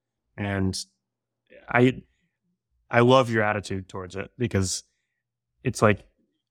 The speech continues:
I think the biggest skill when it comes to doing projects like this is just being able to solve problems.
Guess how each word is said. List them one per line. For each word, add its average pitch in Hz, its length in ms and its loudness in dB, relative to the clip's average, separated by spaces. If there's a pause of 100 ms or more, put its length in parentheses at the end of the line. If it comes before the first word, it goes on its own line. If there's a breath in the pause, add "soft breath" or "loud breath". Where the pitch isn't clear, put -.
(360)
I 127 80 -2
think 156 140 0
the 147 60 6
biggest 127 320 2
skill 123 240 -2
when 110 100 0
it 117 80 -8
comes 107 200 -4
to 104 60 -8
doing 104 220 -10
projects 110 340 -6
like 117 140 -8
this 131 160 -6
is 113 60 -10
just 117 200 -4
being 110 120 0
able 104 80 -2
to 98 60 -4
solve 95 300 -8
problems. - 500 -12